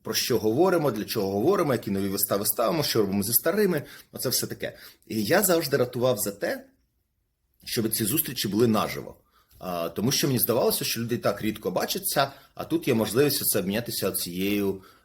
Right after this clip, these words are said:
а, невербалікою, побачити один одного, обійнятися, і, в принципі, це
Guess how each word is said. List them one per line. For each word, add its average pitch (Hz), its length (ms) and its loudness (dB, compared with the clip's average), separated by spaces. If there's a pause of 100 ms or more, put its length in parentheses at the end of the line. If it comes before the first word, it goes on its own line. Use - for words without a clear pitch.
(120)
а, 87 300 -2
невербалікою, 139 960 2
побачити 98 500 -2
один 101 260 -4
одного, 175 340 2
обійнятися, 113 720 0
і, 104 40 -2
в - 60 -6
принципі, - 300 -6
це - 120 -6